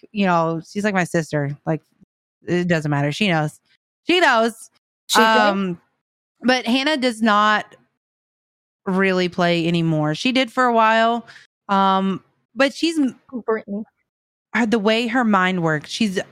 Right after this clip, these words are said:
Speaker 1: a really good analyst. Like, if she could be, like, a podcaster
Speaker 2: <laughs>
Speaker 1: or an analyst for video games, like, that is, would be her calling. Um, she's like that in sports too.
Speaker 2: Mm-hmm.
Speaker 1: Like, if she,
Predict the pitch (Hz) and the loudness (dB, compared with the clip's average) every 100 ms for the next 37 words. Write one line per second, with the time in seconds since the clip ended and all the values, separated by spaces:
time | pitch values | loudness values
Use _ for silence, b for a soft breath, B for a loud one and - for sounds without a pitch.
0 | _ 208 180 214 220 214 208 175 180 175 | _ -4 0 0 0 0 -2 0 0 0
1 | 151 143 - - _ _ _ _ _ - | -2 -4 -8 -20 _ _ _ _ _ -2
2 | 196 185 190 - 220 226 226 - 233 185 | -2 0 -6 -2 0 0 -2 -2 -2 0
3 | 202 190 175 175 170 170 175 311 190 185 | 0 2 0 -2 0 0 2 4 2 2
4 | 196 185 185 180 175 170 151 170 180 175 | 0 2 2 2 4 2 2 0 0 -2
5 | 170 - 165 160 165 175 180 185 190 190 | -4 -4 -2 -2 0 0 0 -2 -2 -2
6 | - 156 - 156 156 - - 170 160 165 | -2 -4 -2 0 0 -4 -4 -2 -2 -2
7 | 165 156 151 139 - 131 - 165 160 b | -4 -2 -2 -4 -6 -6 -6 -8 -12 b
8 | b _ 160 170 - 214 202 202 214 180 | b _ -4 -2 -2 0 0 0 0 -2
9 | - - 190 156 - - 170 151 139 233 | -6 -2 -2 -2 -6 -4 -2 0 2 0
10 | 214 - 175 165 160 - 214 208 208 | -2 -2 -4 -2 -4 -2 0 0 -2